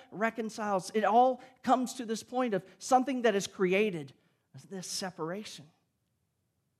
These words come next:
Jesus is wanting us to build that bridge. Jesus is wanting us to be willing, as we have been forgiven, to be willing to give that forgiveness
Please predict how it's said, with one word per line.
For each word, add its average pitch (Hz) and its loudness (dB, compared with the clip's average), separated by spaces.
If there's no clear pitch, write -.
Jesus 202 -18
is 190 -18
wanting 185 -12
us 156 -20
to 143 -18
build 190 -2
that 156 -8
bridge. 165 -16
Jesus 202 -10
is 180 -14
wanting 196 -6
us 180 -8
to 165 -18
be 175 -14
willing, 180 0
as 254 0
we 262 -2
have 208 -2
been 214 -2
forgiven, 185 -4
to 165 -16
be 165 -10
willing 175 -4
to 135 -16
give 151 -6
that 143 -14
forgiveness 139 -8